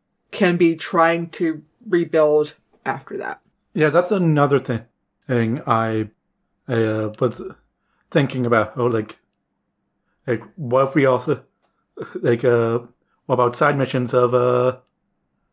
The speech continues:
Speaker 2: like, uh, rebuilding settlements? Like, cl-, like, pretty much Terrytown, but for, for the entire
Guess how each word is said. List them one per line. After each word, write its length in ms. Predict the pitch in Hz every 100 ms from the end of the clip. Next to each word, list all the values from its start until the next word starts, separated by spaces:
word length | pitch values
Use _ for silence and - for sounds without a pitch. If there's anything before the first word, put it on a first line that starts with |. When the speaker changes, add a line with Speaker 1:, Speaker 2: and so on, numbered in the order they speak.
| _
Speaker 2:
like, 280 | 127 120 123
uh, 220 | 127 131
rebuilding 580 | 165 139 135 143 139 143
settlements? 640 | 135 160 147 85 - - - _ _ _ _
Like, 320 | - 101 - - -
cl-, 260 | 139 131 - - - -
like, 380 | 156 135 -
pretty 160 | - 190
much 160 | 160 - _ _ _ _ _
Terrytown, 1120 | - - 185 170 165 - 151 143 143 139 135 - _ _ _ _
but 200 | 147 143
for, 320 | 156 135 - - -
for 180 | 143
the 180 | 135 131
entire 1300 | 123 120 - - - 131 127 135 147 151 156 151 156